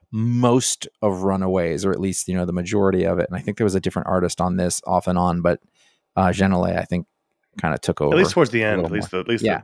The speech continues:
Speaker 1: Yeah,
Speaker 2: back
Speaker 1: yeah, yeah,
Speaker 2: half.
Speaker 1: the last. Oh,
Speaker 2: Terrific
Speaker 1: it's so
Speaker 2: stuff.
Speaker 1: good.
Speaker 2: Great,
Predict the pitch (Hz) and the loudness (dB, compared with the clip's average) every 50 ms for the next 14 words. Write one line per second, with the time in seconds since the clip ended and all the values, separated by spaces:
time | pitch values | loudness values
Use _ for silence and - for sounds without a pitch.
0 | - - 165 180 151 127 107 92 85 85 92 90 - - 98 101 95 90 - - | -6 0 2 4 4 4 4 2 0 -2 -2 -4 -6 -8 -6 -4 -4 -4 -6 -10
1 | _ _ _ _ _ _ _ _ _ _ - 170 135 135 165 180 - 202 165 - | _ _ _ _ _ _ _ _ _ _ 2 4 4 4 4 2 2 2 0 2
2 | - 147 135 113 143 139 135 - - - - - 139 139 147 151 139 - - | 2 2 2 4 4 4 4 4 0 -4 -4 0 2 4 4 4 2 -2 -8